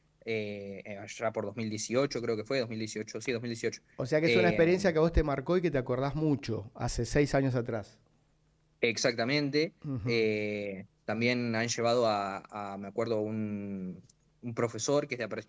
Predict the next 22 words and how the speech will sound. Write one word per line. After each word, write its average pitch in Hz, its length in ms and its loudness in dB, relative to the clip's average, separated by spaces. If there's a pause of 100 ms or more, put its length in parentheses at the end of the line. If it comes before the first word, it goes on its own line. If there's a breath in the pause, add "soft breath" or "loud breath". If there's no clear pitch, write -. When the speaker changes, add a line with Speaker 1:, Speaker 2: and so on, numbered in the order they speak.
(160)
Speaker 1:
de 110 60 -4
apellido 110 300 -2
Cuartucci, 131 600 -2
que, 98 460 -4 (420)
que - 80 -2
él 107 80 0
también 113 220 2
estaba 113 240 0
en 110 40 0
la 107 80 2
subzona 113 400 -2
catorce 135 420 2
y 113 40 -2
se 101 120 -4
escapó 104 300 -4
hasta 107 200 -4
Bahía 107 260 2
Blanca. 127 540 2
O 101 40 -4
sea, 117 200 0
realmente 151 360 0
son, 151 280 -4